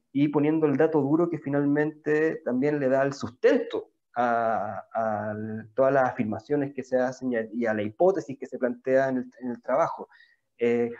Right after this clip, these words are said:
¿cómo se ocupa eso para la construcción de un personaje? ¿Cómo se ocupa esto de los datos para con-, para la construcción de una historia y no un reportaje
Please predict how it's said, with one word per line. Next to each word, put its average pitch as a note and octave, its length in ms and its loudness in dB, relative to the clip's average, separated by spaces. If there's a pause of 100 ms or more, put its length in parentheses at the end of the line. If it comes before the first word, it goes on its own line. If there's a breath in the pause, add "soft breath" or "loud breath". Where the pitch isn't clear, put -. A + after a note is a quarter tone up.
(140 loud breath)
¿cómo A#3+ 240 4
se B3 80 -2
ocupa G#3+ 320 2
eso G#3+ 460 4
para E3+ 160 2
la D3+ 100 2
construcción F3+ 540 -4
de G3 60 2
un F#3 120 -2
personaje? B2+ 840 -2
¿Cómo E3 200 -6
se E3+ 100 -16
ocupa E3+ 300 -4
esto E3 280 -4
de D#3 80 2
los B2+ 240 -2
datos C#3+ 340 0
para C3+ 220 2
con-, B2+ 200 -10
para A#2+ 140 -6
la A#2 100 -4
construcción C#3+ 640 -8
de C3+ 360 -4
una D#3 200 2
historia F3 480 2
y D3 80 0
no D#3+ 180 2
un F#3 220 0
reportaje E3+ 800 0